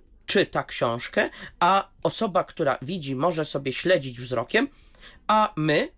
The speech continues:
możemy sobie śledzić normalnie, y, książkę, y, dotykiem za pomocą monitora brajlowskiego. Także, także ten format powstał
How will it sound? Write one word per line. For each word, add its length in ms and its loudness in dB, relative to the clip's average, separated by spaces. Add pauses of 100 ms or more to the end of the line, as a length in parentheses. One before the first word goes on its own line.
(100)
możemy 420 2
sobie 360 0
śledzić 640 -2
normalnie, 680 0 (420)
y, 280 2
książkę, 560 2 (720)
y, 40 -4
dotykiem 680 0
za 180 0
pomocą 560 0 (200)
monitora 680 2 (360)
brajlowskiego. 880 2
Także, 480 0 (420)
także 300 2
ten 260 0
format 400 0
powstał 600 2